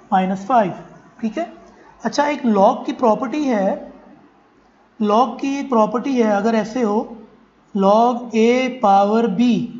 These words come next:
तो जो power B बनेगी उसे हम log से पहले लिख सकते हैं, यानी B log A बन जाएगा, ठीक है। तो हमारे case में क्या बन रहा है,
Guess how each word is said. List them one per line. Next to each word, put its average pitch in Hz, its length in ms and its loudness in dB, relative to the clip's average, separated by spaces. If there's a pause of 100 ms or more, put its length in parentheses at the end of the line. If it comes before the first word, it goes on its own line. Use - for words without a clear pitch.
(500)
तो 285 460 -2
जो 254 160 0 (540)
power 226 440 4
B 277 240 -2
बनेगी 233 440 0 (180)
उसे 262 240 -4
हम 247 220 0
log 214 240 2
से - 180 -8
पहले 202 300 -2
लिख 233 200 -2
सकते 185 320 -8
हैं, 156 160 -10 (420)
यानी 208 240 0 (280)
B - 20 -4 (920)
log 214 540 0 (1300)
A 247 160 2
बन 175 200 0
जाएगा, 156 280 -10 (640)
ठीक 240 160 -2
है। 370 100 2 (440)
तो 269 120 -2
हमारे 233 300 4
case 262 220 -2
में 269 100 -4
क्या 277 160 2
बन 262 180 0
रहा 269 100 0
है, - 260 -8